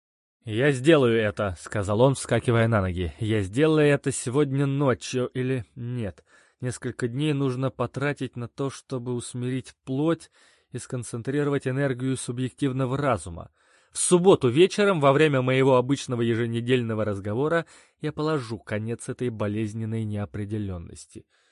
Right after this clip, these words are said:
Хотя я не могу не надеяться, что она отнесётся к моему ухаживанию благосклонно, я никогда не осмелюсь открыто затронуть тему любви во плоти. Мой призрак, или, по крайней мере, то, что вульгарно называют призраком,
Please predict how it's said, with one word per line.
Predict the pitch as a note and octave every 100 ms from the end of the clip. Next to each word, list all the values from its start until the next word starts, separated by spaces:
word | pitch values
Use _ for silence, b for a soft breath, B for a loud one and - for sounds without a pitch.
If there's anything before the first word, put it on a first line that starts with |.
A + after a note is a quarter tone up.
| _ _
Хотя | C3+ D#3
я | E3
не | E3
могу | F3 F3+ G3 E3
не | B2+
надеяться, | B2+ B2+ D#3+ D3+ - C3+
что | - - B2+
она | B2+ C3+
отнесётся | A#2+ C3+ - C#3 C3
к | -
моему | B2+ B2+ C3
ухаживанию | B2+ C#3 B2+ B2+ B2+ C3 B2 b b
благосклонно, | A#2+ B2 B2+ A#2 - F3+ E3 C3+ A2+ b b b
я | - B2+
никогда | B2+ C#3+ C#3
не | A#2
осмелюсь | A#2 - C3 A#2 -
открыто | A2+ - C3 A2+ G#2
затронуть | G#2+ G2+ G#2+ G#2+ G2
тему | - A#2 G#2+
любви | G#2+ G#2+ G#2 A2 b b -
во | A#2
плоти. | - A2+ - G2+ F2 _ _ _
Мой | C3 D3+
призрак, | - F3 G3 C3+ B2 - b b b b b
или, | B2
по | A#2+ B2
крайней | - B2 B2
мере, | B2 C3+ B2
то, | - C3+
что | - B2+
вульгарно | A#2+ B2 C3 B2 A#2+
называют | A#2+ A#2+ A#2 A2+
призраком, | - B2 A2+ A#2 A#2 A2+